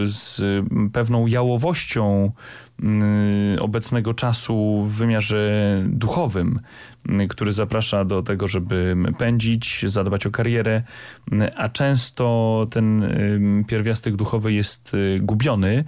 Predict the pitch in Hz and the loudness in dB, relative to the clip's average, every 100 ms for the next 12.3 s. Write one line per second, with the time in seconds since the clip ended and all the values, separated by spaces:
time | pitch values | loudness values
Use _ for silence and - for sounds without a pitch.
0 | - - - - - - 131 151 175 143 | -6 -14 -14 -4 -2 0 0 2 2 2
1 | 165 156 151 147 143 135 135 131 127 - | 0 0 0 0 0 0 2 2 0 -2
2 | - 120 113 113 113 113 117 113 - 117 | -2 0 2 0 0 0 -2 -4 -2 0
3 | 107 113 104 104 - - 117 104 117 101 | 0 0 0 -2 -4 -6 -4 -2 -2 -2
4 | 87 - 131 156 - - - - - 113 | -4 -2 -2 -2 -10 -12 -12 -10 -2 0
5 | 120 - 214 123 - 98 - 113 113 107 | 0 -2 0 0 2 0 0 0 2 2
6 | 110 98 123 123 95 - - 110 - 117 | 2 2 0 0 -4 -4 -4 -4 0 0
7 | 110 - 107 92 101 107 - - - - | 0 -2 -4 0 0 -2 -8 -20 -20 -20
8 | - 98 131 135 135 127 120 117 95 - | -8 -2 2 2 2 2 2 0 0 -6
9 | - _ - 120 120 151 190 208 104 95 | -16 _ -2 0 2 0 2 2 0 0
10 | 101 92 95 - - - 101 101 101 98 | 0 0 0 -4 -6 -2 0 0 0 0
11 | 110 - - 113 - 107 135 123 143 117 | 0 -2 -2 -2 -2 0 2 2 2 2
12 | 90 90 131 | 0 0 0